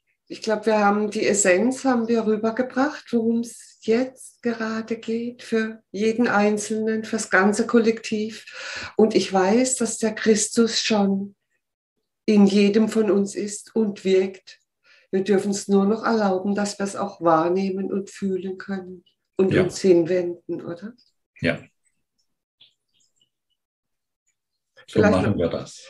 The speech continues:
Speaker 1: vielleicht noch ein Schlusswort. Was ist die Wirklichkeit für dich?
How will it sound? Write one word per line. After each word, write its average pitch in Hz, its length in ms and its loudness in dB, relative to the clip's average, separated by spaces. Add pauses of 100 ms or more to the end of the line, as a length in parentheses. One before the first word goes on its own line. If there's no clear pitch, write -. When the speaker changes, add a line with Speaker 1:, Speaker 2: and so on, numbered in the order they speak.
Speaker 1:
vielleicht 208 500 2
noch 226 200 -4
ein 214 260 4
Schlusswort. 247 680 -2
Was 190 240 -2
ist - 200 -8
die 214 140 -2
Wirklichkeit 196 1000 -6 (760)
für 190 120 2
dich? - 460 -10